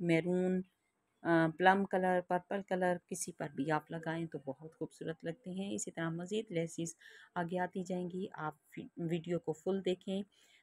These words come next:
तो आपको इसमें कोई ना कोई अपनी मर्ज़ी के मुताबिक लेसेस मिल जाएंगी। आप अपने सूट को जहन में रखें और लेसेस की इस वीडियो को याद रखें,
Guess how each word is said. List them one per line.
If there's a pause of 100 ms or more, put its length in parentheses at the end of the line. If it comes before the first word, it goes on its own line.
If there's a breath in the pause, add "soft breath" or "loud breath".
(100)
तो
आपको
इसमें (120)
कोई
ना
कोई
अपनी
मर्ज़ी
के
मुताबिक
लेसेस
मिल
जाएंगी। (420 soft breath)
आप
अपने
सूट (100)
को
जहन
में
रखें
और
लेसेस
की (460 soft breath)
इस
वीडियो
को
याद
रखें,